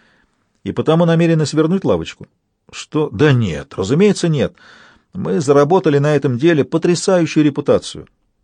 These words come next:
Потребитель полюбил "семёрку". И вот каков наш план. Мы собираемся предложить новую, усовершенствованную модель. Великолепную "семёрку плюс" с новой удобной мягкой прокладкой.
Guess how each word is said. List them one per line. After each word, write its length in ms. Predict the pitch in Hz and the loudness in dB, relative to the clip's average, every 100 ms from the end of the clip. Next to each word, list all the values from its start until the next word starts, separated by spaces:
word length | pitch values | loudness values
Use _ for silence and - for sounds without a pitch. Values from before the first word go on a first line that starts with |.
| _ | _
Потребитель 560 | 127 151 160 190 180 147 | 0 2 2 2 0 0
полюбил 460 | 175 180 175 220 | 2 2 2 0
"семёрку". 500 | - 156 113 - 85 - _ _ _ _ - _ _ _ _ _ | 0 -2 -2 -4 -12 -14 _ _ _ _ -20 _ _ _ _ _
И 80 | 127 | 0
вот 220 | 139 233 | 2 2
каков 400 | - 175 202 190 | 0 -2 0 -2
наш 200 | 147 170 | 0 -2
план. 320 | - 107 73 - _ _ _ _ _ _ _ _ _ _ | -2 -4 -4 -10 _ _ _ _ _ _ _ _ _ _
Мы 160 | - 190 | -2 0
собираемся 560 | 190 170 170 151 131 131 | 2 2 2 2 0 -2
предложить 520 | 139 143 139 156 151 | 0 2 2 2 0
новую, 640 | 156 196 196 113 87 - _ _ | 2 4 2 2 -4 -6 _ _
усовершенствованную 920 | - - 147 135 - 190 - 151 156 151 | -2 0 2 0 0 0 -2 -4 0 0
модель. 380 | 151 107 69 - _ _ _ _ _ _ _ _ _ | 0 0 -4 -10 _ _ _ _ _ _ _ _ _
Великолепную 760 | 101 139 160 170 175 175 135 135 | -2 2 2 4 4 4 2 0
"семёрку 480 | - 147 160 139 151 | 0 2 2 2 -2
плюс" 500 | 151 190 175 - - _ _ _ _ - | 0 0 0 -4 -12 _ _ _ _ -10
с 180 | - 127 | -4 0
новой 400 | 123 185 196 190 | 4 4 4 2
удобной 480 | 139 123 190 151 147 | 2 4 2 2 0
мягкой 300 | 165 - 143 | 0 0 -2
прокладкой. 580 | 143 135 120 - - | -2 0 -2 -2 -10